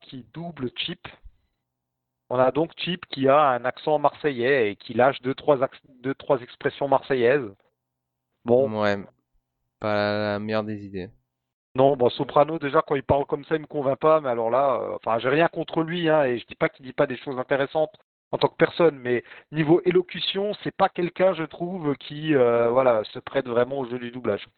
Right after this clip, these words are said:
Speaker 2: Par contre, ceux qui font, euh, enfin, les deux acteurs principaux, hein, qui font Crypto et, et Ace, font, euh, vraiment très bien le boulot, hein.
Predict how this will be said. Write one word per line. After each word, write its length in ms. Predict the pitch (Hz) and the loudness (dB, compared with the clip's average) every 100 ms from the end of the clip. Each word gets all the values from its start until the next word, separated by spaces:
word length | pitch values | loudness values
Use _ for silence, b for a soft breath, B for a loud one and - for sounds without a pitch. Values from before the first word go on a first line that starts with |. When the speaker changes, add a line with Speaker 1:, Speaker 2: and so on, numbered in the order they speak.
| _ _ _ _ _ - | _ _ _ _ _ -4
Speaker 2:
Par 120 | - | 0
contre, 340 | 160 156 147 | 0 0 -2
ceux 420 | 131 - 143 151 139 | -4 -2 2 2 0
qui 180 | - 113 | -4 -16
font, 440 | - 127 123 113 | -8 -4 -2 -2
euh, 40 | |
enfin, 180 | 104 113 | -2 -2
les 120 | 110 | -2
deux 220 | 113 127 131 | -2 -2 -2
acteurs 280 | 120 131 - | 0 -2 -4
principaux, 440 | 123 - - 160 | -10 -10 -2 0
hein, 120 | 139 | 0
qui 140 | 135 113 | -4 -12
font 160 | 117 | -12
Crypto 500 | 113 120 _ 131 127 | -10 -14 _ -4 -2
et, 260 | 110 101 98 | 0 0 -2
et 220 | 107 110 | -2 -4
Ace, 440 | 110 139 143 - 107 | 0 0 0 -6 -8
font, 380 | - 120 120 104 | -8 -8 -6 -6
euh, 80 | 98 | -8
vraiment 300 | 107 113 123 | -8 -8 -8
très 160 | - | -10
bien 120 | 107 | -10
le 60 | 107 | -10
boulot, 300 | 107 98 82 | -10 -10 -10
hein. 140 | 92 | -12